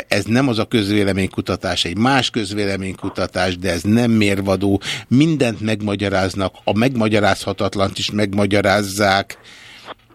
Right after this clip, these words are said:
És hát nagyjából azért egy bizonyos része nyolcadika után ugyanígy fog folytatódni, független attól, hogy mi lesz az eredmény.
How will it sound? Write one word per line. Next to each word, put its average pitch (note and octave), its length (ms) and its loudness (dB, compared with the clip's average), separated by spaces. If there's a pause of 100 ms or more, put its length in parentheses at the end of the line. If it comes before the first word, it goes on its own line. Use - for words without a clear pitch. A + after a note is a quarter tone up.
És - 100 -6
hát A2 140 -2
nagyjából B2+ 500 2
azért A2 220 0
egy G2+ 200 -4
bizonyos D#3+ 500 2
része A2 360 -2
nyolcadika G2+ 580 -2
után G2 340 -2
ugyanígy A2 360 2
fog F#2+ 160 -8
folytatódni, G#2 720 -2
független G#2 640 0
attól, F2+ 220 -6
hogy E2+ 100 -4
mi F2+ 80 -2
lesz D#2+ 220 -2
az E2+ 100 -4
eredmény. C#2+ 460 -6